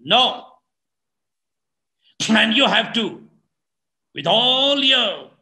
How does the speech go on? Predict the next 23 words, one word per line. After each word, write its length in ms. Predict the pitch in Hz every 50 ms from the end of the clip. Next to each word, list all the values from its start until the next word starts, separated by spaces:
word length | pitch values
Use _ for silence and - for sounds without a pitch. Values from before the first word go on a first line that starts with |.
| _ _
if 180 | - 170 156 156
you 120 | 277 294 208
have 220 | 208 240 254 226
these 160 | 247 220 170
gifts, 340 | - - 247 247 247 - - - - - - _ -
humble 560 | - 190 226 269 277 269 254 247 254 247 240
yourself 640 | 233 202 208 196 - - 214 - 208 185 151 - - - - _ _ - - _ _ _ _ _ -
more 500 | 147 185 233 247 240 240 233 226 226 - - -
and 240 | 143 151 147 127
more 380 | 151 214 240 226 220 220 220 - - -
and 200 | - - - 151
more. 260 | 156 190 196 - - - _ _ _ _ _ _ _ _ _ _ _ _ _ _ _ _ _ _ _ _ _ _ _ _ _ _ _ _ _ _ _ _ _ _ _ _ _ _ _ _ _ _ _ -
And 120 | 220 262
now 140 | 294 311 311
let 180 | 311 330 320
me 140 | 349 359 349 -
go 140 | 294 311
to 300 | 311 311 277 240 185 - - - - - - -
the 580 | 277 330 - 208 190 233 220 208 202 185 175 170
next 360 | 190 277 311 - - - - -
group, 400 | 156 233 277 254 190 - - - - - - 139
divine 560 | - 233 254 254 262 269 269 269 285 269 269 269 - - - -
revelation. 600 | 143 180 180 202 190 175 185 170 - - - -